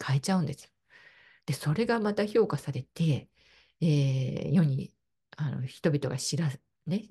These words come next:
あの、い-、世に名前が知られるようになるという、まあ、そういうことがウィキペディアに書かれてましたが、たまにそういう作家いるんですよ。まあ、突然違うこと始めるっていうね。で、まあ、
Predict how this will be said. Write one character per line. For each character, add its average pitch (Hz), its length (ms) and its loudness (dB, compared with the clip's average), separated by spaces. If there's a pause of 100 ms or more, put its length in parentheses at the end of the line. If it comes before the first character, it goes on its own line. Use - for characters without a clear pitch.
(100)
あ 131 120 -8
の、 127 180 -4
い-、 - 160 -8 (440)
世 160 140 4
に 143 140 4
名 139 120 2
前 147 160 2
が 139 80 0
知 - 160 -6
ら 131 100 -2
れ 160 120 0
る 175 60 2
よ 170 100 2
う 147 40 -2
に 131 60 -4
な 139 100 -2
る 135 120 -6
と - 100 -12
い 131 100 -10
う、 - 120 -12 (1080)
ま 180 80 -2
あ、 - 20 -2
そ 160 120 -2
う - 20 4
い - 20 4
う - 20 -6
こ 147 100 0
と 147 100 0
が 156 100 0
ウ 147 40 -2
ィ 151 100 2
キ - 120 -10
ペ 151 140 2
デ 151 80 2
ィ 156 80 2
ア 147 40 0
に 147 180 0 (280)
書 - 60 -18
か 180 100 0
れ 190 80 4
て - 120 -4
ま 143 120 2
し 147 60 -4
た 139 120 -2
が、 143 260 -2 (920)
た - 140 -6
ま 180 100 0
に 202 100 0
そ 214 140 2
う 208 40 6
い - 20 6
う 160 40 4
作 147 320 -2
家 139 40 2
い 143 60 2
る 190 120 4
ん 160 80 4
で 139 80 -2
す - 140 -12
よ。 - 160 -20
ま 160 120 -6
あ、 - 40 -20 (180)
突 156 260 -6
然 185 200 2
違 - 160 0 (160)
う 143 120 -2
こ - 160 -4
と 139 100 -6
始 135 240 -8
め 131 120 -4
る - 160 -6
っ - 40 -20
て - 100 -16
い 147 60 -8
う 147 40 -8
ね。 190 240 0 (680)
で、 143 640 2 (180)
ま 165 120 2
あ、 - 180 -8